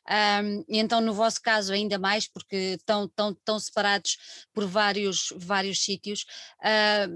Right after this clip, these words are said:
mas acaba por ser muito interessante porque nos põe em perspectiva,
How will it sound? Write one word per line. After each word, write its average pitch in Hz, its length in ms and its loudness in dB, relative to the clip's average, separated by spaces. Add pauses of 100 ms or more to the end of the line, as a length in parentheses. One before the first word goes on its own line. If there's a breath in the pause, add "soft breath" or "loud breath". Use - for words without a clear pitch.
mas 233 140 0
acaba 277 280 0
por - 80 -10
ser - 140 -2
muito 262 180 -2
interessante 208 560 -2
porque 269 280 -6
nos 262 240 0
põe 208 420 4
em 220 160 2
perspectiva, 202 800 -4